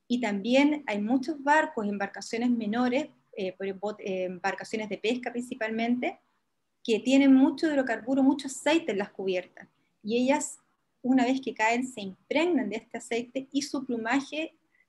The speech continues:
eh, se arruina, se deteriora, y lo que lo, su impermeabilidad se deteriora mucho y no vuelven a volar por lo mismo, porque aparte se ponen muy pesadas las alas.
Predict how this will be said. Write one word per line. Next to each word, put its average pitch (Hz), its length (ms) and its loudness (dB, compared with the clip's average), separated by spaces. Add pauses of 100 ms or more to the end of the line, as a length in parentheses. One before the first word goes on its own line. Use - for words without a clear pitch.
(160)
eh, 202 320 0
se - 200 -4
arruina, 262 480 6
se 233 140 -4
deteriora, 214 720 -2 (120)
y 254 140 2
lo 247 120 2
que 233 120 -4
lo, 202 340 -6
su - 220 -6
impermeabilidad 208 920 0 (640)
se - 180 -2
deteriora 214 420 0
mucho 285 420 2
y 269 280 2 (340)
no 277 240 8
vuelven 311 320 4
a 277 60 6
volar 269 260 6
por 247 100 4
lo 233 80 2
mismo, 262 320 6
porque 202 200 -10
aparte 254 340 0
se - 120 -10
ponen 240 260 0
muy 285 180 4
pesadas 247 440 0
las 208 200 -6
alas. - 320 -14